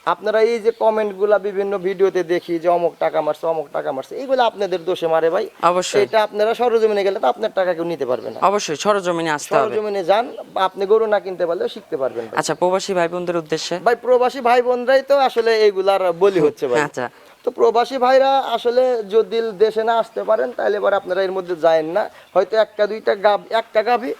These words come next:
Speaker 1: একটা দুইটা বকনা বাড়ির জন্য
Speaker 2: অবশ্যই।
Speaker 1: পালতে পারেন। তাছাড়া আপনারা প্রবাসে থাকা খামারের চিন্তা ভাবনা করেন না ভাই, আপনারা নিশ্চিত সারা জীবনের কষ্টের টাকা এইখানে এক মাসে মাটি দিতে হবে।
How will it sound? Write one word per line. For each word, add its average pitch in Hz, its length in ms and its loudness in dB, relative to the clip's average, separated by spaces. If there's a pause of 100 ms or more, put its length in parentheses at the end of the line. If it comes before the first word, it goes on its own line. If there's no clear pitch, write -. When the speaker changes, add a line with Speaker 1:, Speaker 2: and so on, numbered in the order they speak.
(240)
Speaker 1:
একটা - 300 0
দুইটা 208 260 -4
বকনা 202 500 0
বাড়ির 190 420 0
জন্য 165 220 0
Speaker 2:
অবশ্যই। 170 240 0
Speaker 1:
পালতে 135 120 -2
পারেন। 123 320 -2
তাছাড়া 202 340 -2
আপনারা 196 340 -4 (520)
প্রবাসে 240 420 2
থাকা 262 280 -2
খামারের 233 400 2
চিন্তা 226 300 0
ভাবনা 196 240 2
করেন 190 300 0
না 175 120 4
ভাই, 202 260 2 (280)
আপনারা 190 440 2
নিশ্চিত 220 540 -4
সারা 208 320 2
জীবনের 190 380 -2
কষ্টের 202 380 -2 (120)
টাকা 254 320 0 (300)
এইখানে 226 400 2
এক 240 240 0
মাসে 220 260 -2
মাটি 220 220 -2
দিতে 175 200 -6
হবে। 131 300 -2